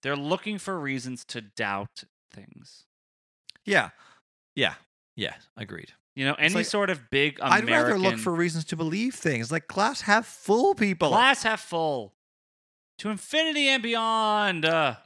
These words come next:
Speaker 2: There's a snake in my boot.
Speaker 1: uh,
Speaker 2: <laughs>
Speaker 1: someone poison the water hole. <laughs>
Speaker 2: You're my favorite deputy.
Speaker 1: Oh.
Speaker 2: You
Speaker 1: I think
Speaker 2: are.
Speaker 1: that's how we should end.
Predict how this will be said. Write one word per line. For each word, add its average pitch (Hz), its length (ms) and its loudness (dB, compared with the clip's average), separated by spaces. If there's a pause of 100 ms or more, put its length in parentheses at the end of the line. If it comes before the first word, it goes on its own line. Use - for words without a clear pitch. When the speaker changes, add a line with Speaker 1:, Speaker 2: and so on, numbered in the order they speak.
Speaker 2:
There's 208 200 2
a 233 100 0
snake 202 520 2
in 185 100 6
my 151 200 4
boot. 135 440 0 (100)
Speaker 1:
uh, 175 580 2
Speaker 2:
<laughs> - 100 0
Speaker 1:
someone 294 580 2
poison 320 460 2
the 311 120 0
water 277 440 2
hole. 185 600 0 (680)
<laughs> - 640 -18
Speaker 2:
You're 120 240 2
my 80 220 -4
favorite 104 640 -6
deputy. - 520 -16
Speaker 1:
Oh. - 440 -20 (1040)
Speaker 2:
You 156 100 -6
Speaker 1:
I - 20 -6
think 175 120 -6
Speaker 2:
are. 139 40 -6
Speaker 1:
that's 127 120 -12
how 123 100 -8
we 113 60 -10
should 110 180 -14
end. 107 240 -12